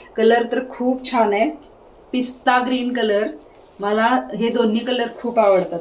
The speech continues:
त्यामुळं हे दोन मी माझ्या आवडीनुसार आणलेले आहेत. माझी आवड कशी आहे हे पण सांगा कमेंट करून. आणि हे बघा, मस्त अशी ही सुद्धा थोडीशी अंगावरती टाकून दाखवते तुम्हाला. खूप सुरेख अशी ही साडी आहे,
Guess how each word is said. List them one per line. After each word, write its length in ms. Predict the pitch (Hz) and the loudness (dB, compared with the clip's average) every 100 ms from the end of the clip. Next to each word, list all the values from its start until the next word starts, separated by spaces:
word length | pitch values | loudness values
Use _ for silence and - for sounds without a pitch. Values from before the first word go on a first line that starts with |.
| - | -6
त्यामुळं 320 | 190 190 202 247 - - - | -6 -4 -6 -8 -12 -20 -6
हे 80 | 202 | -2
दोन 260 | 196 214 214 | 2 4 2
मी 100 | 226 | 0
माझ्या 340 | 226 202 190 | 0 -2 -2
आवडीनुसार 540 | 208 196 196 214 233 214 | -2 -2 -2 -4 -4 -2
आणलेले 440 | 214 190 190 202 | 0 0 2 2
आहेत. 280 | 208 196 190 - - - | 2 2 -2 -4 -16 0
माझी 260 | 208 196 220 | 2 2 2
आवड 240 | 208 202 | 2 0
कशी 360 | 208 214 214 196 | -2 -4 -4 -2
आहे 100 | 196 | -2
हे 120 | 190 | -4
पण 220 | 190 196 | -6 -6
सांगा 380 | 202 220 185 185 | -6 -6 -4 -4
कमेंट 360 | 185 202 185 190 - | -4 -6 -6 -8 -6
करून. 200 | 196 285 311 - - - - - - - - - | -4 -4 -8 -14 -20 -20 -20 -20 -20 -20 -20 -10
आणि 100 | 190 | -8
हे 140 | 196 | -6
बघा, 220 | 180 165 156 - - | -6 -8 -10 -16 -12
मस्त 360 | 185 185 - 190 | -10 -10 -8 -6
अशी 240 | 185 180 | -4 -6
ही 120 | 170 | -8
सुद्धा 280 | 185 175 190 190 | -10 -6 -4 -4
थोडीशी 360 | 214 190 - 202 | -4 -6 -6 -8
अंगावरती 540 | 196 190 190 185 196 | -6 -4 -2 -4 -6
टाकून 360 | 190 190 185 185 | -8 -10 -10 -8
दाखवते 380 | 185 185 190 190 | -8 -8 -8 -6
तुम्हाला. 380 | 185 180 208 302 - - - _ _ - - - - | -6 -6 -6 -8 -12 -20 -20 _ _ -20 -20 -20 -18
खूप 200 | 208 202 | -8 -6
सुरेख 400 | - - 196 190 196 | -6 -4 0 0 -2
अशी 240 | 214 196 | -6 -4
ही 120 | 190 | -6
साडी 580 | 196 - 190 170 196 185 | -6 -4 -4 -4 -2 -2
आहे, 380 | 208 - - - | -2 -6 -16 -20